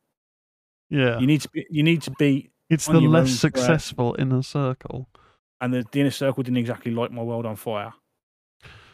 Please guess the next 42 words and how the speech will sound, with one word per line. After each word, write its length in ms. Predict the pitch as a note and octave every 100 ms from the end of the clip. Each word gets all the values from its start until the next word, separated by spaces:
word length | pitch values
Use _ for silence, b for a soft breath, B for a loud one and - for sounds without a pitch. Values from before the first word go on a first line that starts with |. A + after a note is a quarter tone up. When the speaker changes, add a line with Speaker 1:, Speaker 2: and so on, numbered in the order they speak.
| b _ _ _ -
Speaker 2:
Um, 400 | G#2 G2+ G2+ G2+ _ _ _ -
Speaker 1:
I, 260 | D4 C#4+
Speaker 2:
but 360 | C#4 - _ A#3
Speaker 1:
I, 0 |
I 260 | B3+ B3 C4+
like 280 | A3+ A3 D#3
them, 160 | C3+
but 80 | C3+
I 60 | D3
wonder 220 | E3 E3
if 100 | C#3+
that's 180 | D#3 -
because 280 | D3+ D#3
of 60 | C3+
Santana 460 | E3 D3+ D#3 D3+ D3
and 80 | D3
Ortiz. 680 | D3 - E3 - - - - _ _
'Cause, 300 | - - D#3
Speaker 2:
Exactly. 420 | D3+ D3+ D#3+ F#3 F3
Speaker 1:
<laughs> 20 |
'cause 260 | - F3 F3
they 140 | F3+
were 120 | E3+
the, 240 | C#3+ D3 C#3+
the 140 | D3
denominator 580 | C#3 C#3+ D3 C#3+ D3 D3
taken 380 | - D3+ C#3 C#3
out, 180 | C#3+ B2+
and 80 | C3
then 80 | C3+
it 60 |
was 120 | C3+
like, 220 | C3+ C3 - b b b b b b _ _ _ _ _ _
eh. 340 | D#3+ D#3 D#3+ C#3+ b b _ _ _ _ -
Speaker 2:
I 40 |
mean, 200 | C#3 D#3
Matt, 160 | D#3 -
uh, 180 | E3 D3+
Matt 200 | E3 E3
Menard 420 | D#3 D#3+ D#3 D3
and, 220 | D3+ C#3+
uh, 440 | C#3+ C#3+ C#3 C3+